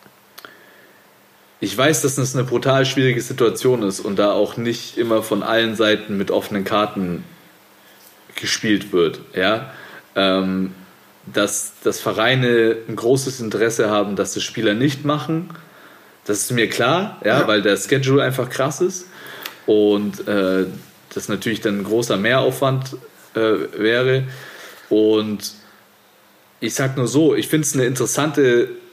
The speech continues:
Speaker 1: ich find das eine interessante, äh, Beobachtung,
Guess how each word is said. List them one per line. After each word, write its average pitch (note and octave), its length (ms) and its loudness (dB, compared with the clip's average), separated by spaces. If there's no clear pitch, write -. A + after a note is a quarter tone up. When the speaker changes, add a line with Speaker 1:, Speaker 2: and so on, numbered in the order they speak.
Speaker 1:
ich - 140 -12
find B2+ 160 -4
das B2 180 -4
eine A2 100 -2
interessante, G#2 1300 0
äh, G2 100 -12
Beobachtung, G#2+ 580 0